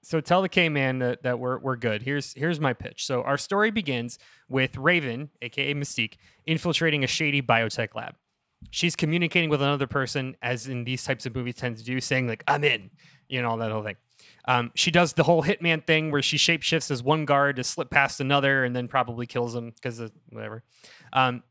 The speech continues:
eventually, she ends up in the center of the facility, finds what she's looking for. A small vial stashed behind several lines of lasers.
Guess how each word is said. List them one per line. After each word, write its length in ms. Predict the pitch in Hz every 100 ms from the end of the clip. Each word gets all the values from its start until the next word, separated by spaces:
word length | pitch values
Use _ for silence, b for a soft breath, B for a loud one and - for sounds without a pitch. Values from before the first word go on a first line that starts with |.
| _
eventually, 420 | 147 196 - 175
she 180 | 160 165
ends 140 | 165 156
up 140 | 160
in 40 |
the 60 | 135
center 220 | - 196
of 80 | 180
the 80 | 165
facility, 500 | - - 143 139 131
finds 260 | - 156 160
what 80 | 151
she's 200 | 160 135
looking 220 | 123 113
for. 220 | - - - _ _ _ _ -
A 60 |
small 340 | 143 - 180 190
vial 380 | 143 143 143 139
stashed 380 | - 139 - -
behind 200 | 123 123
several 380 | - 135 135
lines 340 | 120 117 117 113
of 100 | 110
lasers. 500 | 110 107 - -